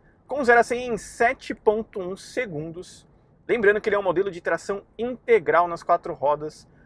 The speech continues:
você não consegue selecionar dianteira ou traseira com ele. Bom, é um modelo que custa nada mais, nada menos que quinhentos e quarenta mil reais.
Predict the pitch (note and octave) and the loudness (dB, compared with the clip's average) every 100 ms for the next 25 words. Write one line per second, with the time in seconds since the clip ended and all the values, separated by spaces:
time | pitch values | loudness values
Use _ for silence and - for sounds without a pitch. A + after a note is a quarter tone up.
0 | _ - D#3+ E3+ F#3 F3 - D#3+ D#3+ D#3 | _ -10 -6 -6 -6 -8 0 2 2 -2
1 | C#3+ A#2 _ _ _ E3 D#3+ D#3+ C#3+ C#3+ | -8 -10 _ _ _ 0 2 2 2 2
2 | D3+ B2+ D#3+ D#3 E3+ D3 C#3 C#3 - E3 | 0 -2 0 0 0 0 0 -2 0 -4
3 | A2+ - _ _ _ _ _ _ _ _ | -4 -12 _ _ _ _ _ _ _ _
4 | _ - G3 C3+ - _ _ - D#4 F4 | _ -2 2 2 0 _ _ 4 6 8
5 | B3+ B3 C#4 - A#3+ A#3 G#3 G#3+ F3 G3 | 8 6 0 -4 0 4 6 6 6 4
6 | A3 G3 F3+ G3 G#3+ G3+ G3 A#3+ G3+ A3 | 2 0 0 -2 -8 -14 -10 -6 -2 -2
7 | G4+ - A#3 E3 B3+ - G#3 E3 E3+ B3 | -4 -6 -6 -6 -8 2 4 6 2 -2
8 | - F3+ E3+ A#3 A3+ F3 A#2 A#2 F#3 - | 0 0 -2 -6 -4 -2 -2 -2 -6 -10
9 | - | -20